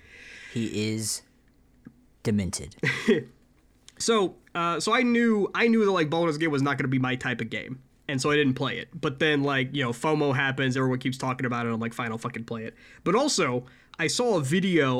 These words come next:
Speaker 2: online of a cutscene at the end of Act two, and, uh,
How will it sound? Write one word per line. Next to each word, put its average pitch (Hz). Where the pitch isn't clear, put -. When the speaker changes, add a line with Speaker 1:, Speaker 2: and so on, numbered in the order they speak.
Speaker 2:
online 139
of 120
a 113
cutscene 139
at 131
the 131
end 135
of 127
Act -
two, 170
and, 143
uh, 127